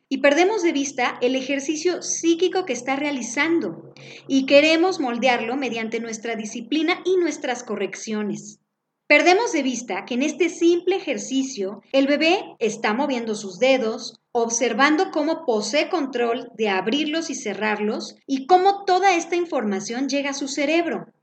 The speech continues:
Con este pequeño ejercicio está aprendiendo a controlar sus deditos, aprendiendo a controlar sus movimientos.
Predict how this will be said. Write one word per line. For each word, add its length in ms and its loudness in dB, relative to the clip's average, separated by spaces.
Con 260 4
este 260 4
pequeño 400 -2
ejercicio 840 -6
está 240 -4
aprendiendo 520 0
a 80 -6
controlar 480 -4
sus 260 -8
deditos, 680 -4
aprendiendo 560 2
a 60 0
controlar 480 -2
sus 220 -6
movimientos. 960 0